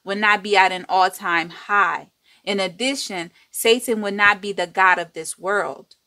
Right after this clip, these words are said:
When you transgress the laws of the Most High, you become an enemy to the Most High. Psalm one thirty-nine verse twenty-one revealed that King David hated the enemies of the Most High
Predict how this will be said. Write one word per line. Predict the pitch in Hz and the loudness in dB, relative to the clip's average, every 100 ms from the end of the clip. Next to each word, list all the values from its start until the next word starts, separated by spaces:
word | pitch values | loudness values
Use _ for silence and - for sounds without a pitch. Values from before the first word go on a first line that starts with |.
| _ _ - | _ _ -8
When | 185 | -2
you | 214 254 | -2 -2
transgress | - 262 240 - 220 247 254 | 0 0 0 0 4 4 2
the | 240 | -2
laws | 226 208 202 | 4 6 6
of | 190 175 | 0 -4
the | 185 | -6
Most | 175 175 - | -6 -8 -6
High, | 180 180 190 226 _ | 0 2 0 -2 _
you | 196 | -6
become | 208 220 240 196 | -4 -4 -2 -2
an | 185 - 208 | -4 -4 0
enemy | 254 240 190 170 170 | 2 0 -4 -8 -10
to | 170 | -8
the | 165 | -6
Most | 165 156 156 | -6 -8 -10
High. | - 165 151 151 - _ _ _ - | -6 -4 -2 -4 -12 _ _ _ -8
Psalm | - 214 214 214 | 0 2 2 2
one | 226 247 | 2 2
thirty-nine | 247 240 262 240 208 202 | 0 0 0 2 2 2
verse | 190 196 | -2 -2
twenty-one | - 226 202 196 196 202 190 | -4 -6 -6 -4 -2 -2 -4
revealed | 180 190 202 | -4 -2 0
that | 190 180 | -2 -4
King | - 226 220 | -4 -4 -2
David | 202 208 254 240 180 170 _ _ | 0 0 0 -2 -2 -4 _ _
hated | - 220 247 247 - | 0 4 4 2 -4
the | 196 208 | -8 -2
enemies | 226 226 202 190 190 | 0 0 -2 -4 -4
of | 175 | -2
the | 190 | -4
Most | 180 175 175 | -4 -6 -6
High | - 175 175 | -2 0 0